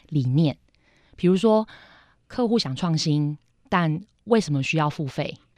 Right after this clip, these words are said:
那就需要一直不断跟他们解释，然后让他们能够体认到背后的价值。再来是，我觉得我们的这，这个岗位上面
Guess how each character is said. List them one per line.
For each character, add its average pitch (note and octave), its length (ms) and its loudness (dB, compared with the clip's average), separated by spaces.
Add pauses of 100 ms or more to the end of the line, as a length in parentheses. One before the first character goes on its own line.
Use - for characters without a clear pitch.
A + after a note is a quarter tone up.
(420)
那 F3+ 380 2 (300)
就 G3+ 320 0
需 - 220 -4
要 A3 200 2 (200)
一 A#3+ 80 0
直 F3+ 100 -4
不 E3 140 -4
断 G3 200 2
跟 F3+ 140 2
他 F#3 140 2
们 D3 340 2 (240)
解 D#3 220 0
释， - 360 -2 (220)
然 D#3 180 -4
后 F3 300 0
让 F3 480 -2
他 G3+ 160 -2
们 E3+ 160 2
能 D#3+ 80 0
够 F3 160 0
体 D#3+ 220 -4
认 G3 240 4
到 D#3+ 260 -2 (460)
背 G#3+ 160 2
后 F#3 160 0
的 - 80 -6
价 C3+ 260 -2
值。 B2+ 340 -8 (640)
再 C#4 160 0
来 A3+ 160 2
是， A3 400 4 (160)
我 F3 140 0
觉 G3+ 120 4
得 A#3+ 140 4
我 F#3+ 200 2
们 D3+ 180 2
的 F3+ 80 0
这， F3 160 2
这 A#3 120 -2
个 F3+ 140 0
岗 C3+ 200 -6
位 D#3+ 140 0
上 D3+ 200 0
面 D3 260 2